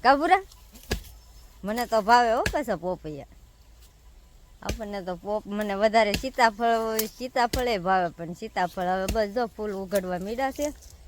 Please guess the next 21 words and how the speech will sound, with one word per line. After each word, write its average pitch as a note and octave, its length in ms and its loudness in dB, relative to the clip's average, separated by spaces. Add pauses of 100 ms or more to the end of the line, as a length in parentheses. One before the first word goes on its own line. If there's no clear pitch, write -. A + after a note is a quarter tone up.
(300)
અને E3 260 -8
હવે F3 140 0
આવશે. A#3+ 460 -2 (380)
આપણે G3 360 0
જો A#3+ 100 4
આથણાની A3 680 4
કેરી G#3 360 0
જોવા G#3+ 300 4
આવ્યા C#4 280 4
છીએ, D4 260 -4
કવડી A#3+ 380 0
કવડી A3 320 -2
થઈ C4 260 0
છે, B3+ 200 2
આથણા G#3+ 420 2
થાય A#3+ 260 2
એમ C#4 260 0
છે, C#4+ 120 -6
એમ A#3 400 2
જોઈ A3+ 300 0
જોઈએ D4+ 340 0